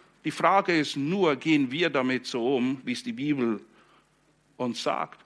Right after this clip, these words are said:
Und das gilt für alle anderen Dienste in der Gemeinde genauso. Wir können also festhalten, dass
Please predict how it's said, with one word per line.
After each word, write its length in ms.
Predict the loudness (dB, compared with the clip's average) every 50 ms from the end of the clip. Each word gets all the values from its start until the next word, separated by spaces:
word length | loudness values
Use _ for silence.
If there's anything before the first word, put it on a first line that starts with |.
| _ -6
Und 160 | -4 0 0
das 140 | 0 0 2
gilt 260 | 4 4 4 4 2
für 200 | 0 -2 0 4
alle 240 | 4 6 6 6 4
anderen 360 | 4 2 2 0 0 -2 -2
Dienste 340 | -4 -6 -8 -8 -6 -6 -4
in 100 | -2 -2
der 100 | -2 0
Gemeinde 680 | 0 0 0 2 2 2 2 0 0 0 0 -2 -2 -4 -10 _ _ _ _ _ _ _ _ _ _ _ _ -10
genauso. 720 | -8 -6 -4 -2 -2 0 -2 -2 -4 -6 -8 -12 -12 -14 -20 -20 -20 _ _ _ _ _ _ _ _ _ _ _ _ _ _ _ _ _ _ _ _ _ _ -20 -20 -20 -20 -20 -20 -20 -20 -20 -20 -20 -20 -20 -20 -20 -20 _ _ _ _ _ -20 -20 _ _ _ _
Wir 100 | -2 2
können 180 | 8 8 10 12
also 300 | 12 12 12 10 6 4
festhalten, 800 | 6 8 8 6 6 6 2 -2 2 4 4 4 4 2 2 2 4
dass 380 | 6 6 4 4 -2 -6 -6